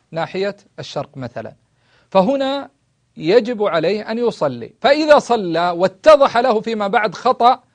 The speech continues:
من أخبره، هل يعيد الصلاة أو لا يعيدها؟ الصحيح من أقوال أهل العلم أنه إذا سأل أو استدل بمحاريب المسلمين واتضح له فيما بعد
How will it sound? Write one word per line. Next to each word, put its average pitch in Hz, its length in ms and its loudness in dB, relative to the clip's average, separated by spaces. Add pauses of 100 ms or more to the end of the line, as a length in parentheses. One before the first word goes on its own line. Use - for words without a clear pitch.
(140)
من 190 180 -4
أخبره، 151 560 -2
هل 214 120 0
يعيد 226 280 -2
الصلاة 208 360 -2
أو 180 100 0
لا 165 120 0
يعيدها؟ 147 520 -6 (520)
الصحيح 185 440 -2
من 226 120 -8
أقوال 180 360 -2
أهل 135 220 -8
العلم 123 280 -10 (520)
أنه 226 360 2
إذا 214 240 0
سأل 135 360 -6 (1000)
أو 269 140 4
استدل 233 540 2
بمحاريب 196 560 -2
المسلمين 131 580 -10 (480)
واتضح 247 640 4
له 226 320 0
فيما 269 360 -2
بعد 131 280 0